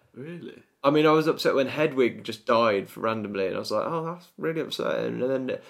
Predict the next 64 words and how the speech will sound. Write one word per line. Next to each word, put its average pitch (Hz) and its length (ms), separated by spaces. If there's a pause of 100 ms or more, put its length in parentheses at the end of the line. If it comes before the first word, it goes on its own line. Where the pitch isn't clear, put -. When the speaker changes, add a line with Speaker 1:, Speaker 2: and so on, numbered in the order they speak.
(220)
Speaker 2:
and 143 100
then 165 120
some 156 240
people 147 200
would 131 80
start - 240
dropping 123 280
like 113 180
flies, 113 300
and 110 80
I'm 113 80
like, 110 260
"I - 40
could 120 260
not 110 160
give 107 160
two 104 160
fucks." - 420
Speaker 1:
Yeah. 85 80
It 82 280
was 95 100
Speaker 2:
Five 160 240
Speaker 1:
sad. 147 100
Speaker 2:
of 143 60
the 143 40
Weasley 127 440
<laughs> - 0
siblings 117 520
die. 113 240
I'm 110 140
like, 113 140
"Who 127 80
gives 123 240
a 98 60
fuck 107 420
anymore?" 117 680
Speaker 1:
<laughs> - 300
It 151 60
was 139 120
sad 185 200
when 143 120
Dobby 117 260
died, - 300
though. - 140 (540)
Speaker 2:
Yeah, 190 460 (220)
it 117 220
was 180 160
Speaker 1:
That 120 80
Speaker 2:
sad 131 140
Speaker 1:
was 120 80
Speaker 2:
when 117 120
Speaker 1:
very 120 120
Speaker 2:
Dobby 113 100
Speaker 1:
sad. 107 80
Speaker 2:
died. 107 340 (120)
Very 143 380
sad, 104 300
actually. - 480
Speaker 1:
And 107 80
Speaker 2:
Very - 140
Speaker 1:
when 117 120
Snape 139 360
Speaker 2:
sad. - 40
Speaker 1:
died. 82 320